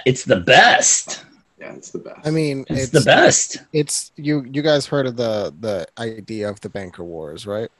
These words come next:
Speaker 1: Oh, yeah.
Speaker 3: Most, the, all three, all two, well, all three world wars were really
Speaker 1: <laughs>
Speaker 3: bank, bank related, 'cause the current war is one hundred percent,
Speaker 2: Oh.
Speaker 3: um, bank related.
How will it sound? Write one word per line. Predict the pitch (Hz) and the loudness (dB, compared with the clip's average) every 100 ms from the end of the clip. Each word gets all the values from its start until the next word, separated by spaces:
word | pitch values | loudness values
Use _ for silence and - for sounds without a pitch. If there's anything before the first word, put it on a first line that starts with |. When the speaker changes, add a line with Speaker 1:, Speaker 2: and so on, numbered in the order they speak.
| _ _ _ _ - | _ _ _ _ 2
Speaker 1:
Oh, | 202 | 4
yeah. | 127 107 101 - _ 135 | 6 6 4 -2 _ -6
Speaker 3:
Most, | 143 143 - _ | -2 -2 -4 _
the, | 131 123 117 - | -4 -2 -2 -2
all | 135 127 | 0 0
three, | - 131 120 | -2 -6 -4
all | 117 - 120 117 | -6 -8 -4 -4
two, | 117 - 127 110 104 | -4 -6 -6 -6 -8
well, | 107 104 | -8 -4
all | 151 170 | -2 -2
three | - 165 147 | 0 0 0
world | 131 135 117 | 0 0 -2
wars | 120 127 113 104 - | -2 -2 -2 -4 -8
were | 107 107 | -8 -6
really | 113 110 107 104 | -4 -4 -4 -6
Speaker 1:
<laughs> | - | -6
Speaker 3:
bank, | 110 107 - - | -6 -8 -14 -10
bank | 123 120 110 | -6 -6 -6
related, | 107 101 101 101 107 - | -8 -8 -10 -14 -14 -4
'cause | 147 | -4
the | 127 151 | -2 -2
current | 196 175 139 | 2 2 0
war | 131 127 | 0 -2
is | 120 131 - | -2 -4 -2
one | 127 | -2
hundred | 113 135 120 107 | 0 -2 -4 -6
percent, | 110 - 107 101 - - - - _ - | -6 -6 -6 -8 -16 -20 -20 -20 _ -2
Speaker 2:
Oh. | 135 143 123 98 | 4 6 6 2
Speaker 3:
um, | 98 | -2
bank | 143 139 117 | -2 -2 -2
related. | 104 98 92 92 - | -6 -6 -8 -12 -14